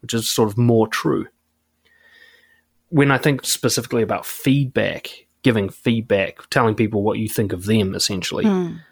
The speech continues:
Speaker 1: in a way that's not sacrificing honesty at all, but also giving them the best possible chance to receive this well. And one of the first principles there is asking permission.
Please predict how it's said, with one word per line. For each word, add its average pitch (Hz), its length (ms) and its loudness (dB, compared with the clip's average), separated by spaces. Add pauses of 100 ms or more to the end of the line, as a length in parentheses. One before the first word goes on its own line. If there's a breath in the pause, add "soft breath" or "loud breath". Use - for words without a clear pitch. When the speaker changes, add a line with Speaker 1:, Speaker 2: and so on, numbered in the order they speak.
(320 loud breath)
Speaker 1:
in 170 60 6
a 165 60 8
way 165 180 6
that's 143 400 2
not 165 400 4 (240)
sacrificing 143 680 0
honesty 127 380 4
at 110 100 4
all, 143 400 4
but 120 140 4
also 127 320 4
giving 117 280 4
them 113 180 4
the 107 140 0 (120)
best 135 440 2
possible 120 640 2
chance 104 400 0
to - 100 -10
receive 98 380 -2
this - 240 -4
well. 90 300 -4 (760)
And 135 120 6
one 143 100 6
of 131 60 4
the 123 40 4
first 147 420 2
principles 110 480 0
there 117 260 6
is 98 120 0
asking 107 420 0
permission. 95 520 -4